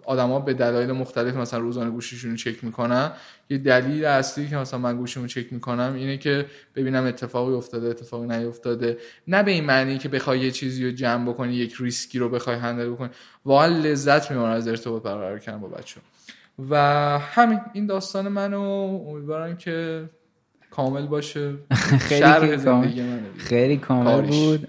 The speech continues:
Speaker 2: آره. ام، خیلی هم برای خود من جالب بود. حالا یه بخشو با هم حرف زدیم قبلش، ام، ولی یه چیزایی هم جدید بود توشو و خیلی برام جالب بود. دمت گرم. ام،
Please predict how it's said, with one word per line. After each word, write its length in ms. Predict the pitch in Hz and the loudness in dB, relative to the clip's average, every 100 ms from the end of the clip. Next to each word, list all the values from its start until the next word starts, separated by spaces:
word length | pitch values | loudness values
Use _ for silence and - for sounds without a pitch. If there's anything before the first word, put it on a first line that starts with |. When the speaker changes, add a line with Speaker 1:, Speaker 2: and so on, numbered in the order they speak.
| - | 0
Speaker 2:
آره. 380 | 113 110 120 123 - - - | 2 4 2 0 -12 -20 -8
ام، 760 | - 117 113 110 110 110 107 104 _ - - _ _ _ _ _ - - | 2 6 8 8 6 6 4 0 _ -20 -20 _ _ _ _ _ -20 -4
خیلی 280 | - 120 127 | 4 6 8
هم 140 | 135 | 6
برای 140 | 120 | 4
خود 240 | 117 - 131 | 2 2 4
من 200 | 131 135 | 4 6
جالب 300 | 123 113 120 | 4 4 2
بود. 140 | 135 | 0
حالا 180 | 127 110 | 0 2
یه 140 | 123 | 2
بخشو 320 | 123 120 - 135 | 2 0 -2 -2
با 100 | 110 | 0
هم 140 | 117 | 0
حرف 300 | 120 120 123 | 2 0 0
زدیم 280 | - 135 131 | -2 0 2
قبلش، 520 | 127 123 123 127 120 - - - _ | 2 2 2 2 0 -8 -20 -20 _
ام، 640 | - 110 107 107 104 104 104 107 | 2 6 6 4 2 0 -2 -2
ولی 260 | 107 107 117 | 0 2 4
یه 180 | 117 117 | 4 2
چیزایی 460 | - 107 107 110 | 0 -2 0 0
هم 200 | 120 120 | 2 0
جدید 400 | 113 104 104 110 | 0 -2 -2 -2
بود 260 | 127 123 - | 0 -2 -2
توشو 600 | - 120 - 117 117 113 | -4 -4 -2 -2 -2 -2
و 320 | 107 101 98 98 - _ _ _ _ - | -2 -2 -2 -8 -14 _ _ _ _ -8
خیلی 200 | - 110 | 0 2
برام 220 | 110 110 | 2 2
جالب 300 | 113 104 107 | 2 2 0
بود. 140 | 107 | -2
دمت 320 | 98 107 113 - | 0 2 2 0
گرم. 160 | 113 - - - - - | -2 -2 -14 -20 -18 0
ام، 640 | 117 117 120 120 120 120 | 6 8 8 8 8 6